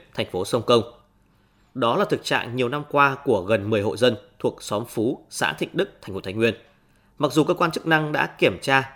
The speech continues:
và yêu cầu hộ kinh doanh có biện pháp khắc phục, tuy nhiên thì việc giải quyết triệt để vấn đề này vẫn đang cần tiếp tục được đôn đốc, chỉ đạo. Phản ánh của phóng viên Trần Trang.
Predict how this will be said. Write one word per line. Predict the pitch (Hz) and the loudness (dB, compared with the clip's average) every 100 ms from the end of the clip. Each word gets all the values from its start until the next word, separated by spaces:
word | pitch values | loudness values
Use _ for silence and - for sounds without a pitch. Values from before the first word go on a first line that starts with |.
| - | -8
và | - | -2
yêu | 113 135 | 2 2
cầu | - 107 | 2 -2
hộ | 120 | -2
kinh | - 120 | -6 -2
doanh | 123 117 | -2 -2
có | 117 | -4
biện | 139 - | -6 -4
pháp | 180 185 | -6 -4
khắc | 233 - | -8 -2
phục, | - - _ _ _ | -4 -4 _ _ _
tuy | 175 | 2
nhiên | 175 165 160 | 4 2 2
thì | 135 | -2
việc | 110 127 - | 2 0 0
giải | 113 95 - | -2 -2 2
quyết | 220 - | 2 2
triệt | 143 - | -2 0
để | 127 92 - | 0 0 -2
vấn | 151 | -4
đề | |
này | 110 101 90 - - | -2 -2 -4 -10 -6
vẫn | 131 156 | -2 0
đang | 147 135 120 | 0 0 -2
cần | 113 90 | -4 -4
tiếp | 196 202 | -4 -2
tục | 131 - - | -2 -4 -6
được | 104 - | -6 -2
đôn | 120 | 0
đốc, | 117 185 - | 0 0 -6
chỉ | - 95 | -8 -2
đạo. | 92 - - _ _ _ _ _ | -2 -4 -14 _ _ _ _ _
Phản | - | 0
ánh | 113 135 | 0 0
của | - | -2
phóng | 95 113 | -2 -2
viên | 120 | -4
Trần | 107 87 | -4 -6
Trang. | 104 | -4